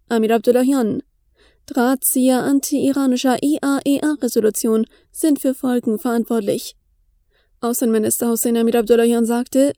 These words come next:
die Länder, die auf die Verabschiedung einer anti-iranischen Resolution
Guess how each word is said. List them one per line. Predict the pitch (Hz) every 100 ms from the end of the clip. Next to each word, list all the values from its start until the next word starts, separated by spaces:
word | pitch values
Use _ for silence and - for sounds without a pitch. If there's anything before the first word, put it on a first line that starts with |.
| -
die | 277
Länder, | 277 285 302 302
die | 262 262
auf | 254
die | 277
Verabschiedung | 262 269 285 302 247 247
einer | - 240 233
anti-iranischen | 226 247 - 247 254 240 247 254
Resolution | 247 233 226 - - 277 269